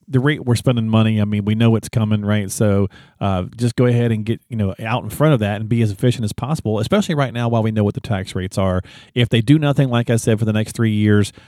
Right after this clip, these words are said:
um, we're, we're still in those historically low tax rates. So maybe take advantage of some of that now, uh, from a planning standpoint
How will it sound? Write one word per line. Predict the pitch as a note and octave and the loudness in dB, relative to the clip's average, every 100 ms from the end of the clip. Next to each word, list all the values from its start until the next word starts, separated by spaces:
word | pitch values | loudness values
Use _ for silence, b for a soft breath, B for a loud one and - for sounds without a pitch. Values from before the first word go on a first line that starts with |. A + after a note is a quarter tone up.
| b - | b -4
um, | G#2 G2 G2 | 0 0 -2
we're, | G2 G#2+ | 0 0
we're | A2 G#2+ | 0 0
still | - A#2 | 2 2
in | A2 | 4
those | G#2+ G2+ | 2 2
historically | A2 - A2 G#2 G#2 G2+ | 0 0 2 2 0 -2
low | F#2+ | 0
tax | G2 G#2+ F#2+ - | -2 -2 -4 -4
rates. | F#2 F#2 - | -6 -6 -6
So | |
maybe | G2 G2+ | -4 -4
take | G#2 A2 G2+ | -2 -2 -2
advantage | F#2+ G2 G2 F#2 | -4 -2 -2 -2
of | F2+ | -4
some | G#2 F#2 | -4 -4
of | |
that | F2+ E2+ | -4 -6
now, | F#2+ A#2+ A2 G2 - - | -6 -4 -2 -2 -4 -6
uh, | F#2 | -6
from | F#2 G#2 | -8 -10
a | F2 | -8
planning | A2 G#2+ G2+ | -6 -4 -4
standpoint | F#2+ G#2 G2 G2 F#2+ G2 | -6 -6 -6 -4 -6 -6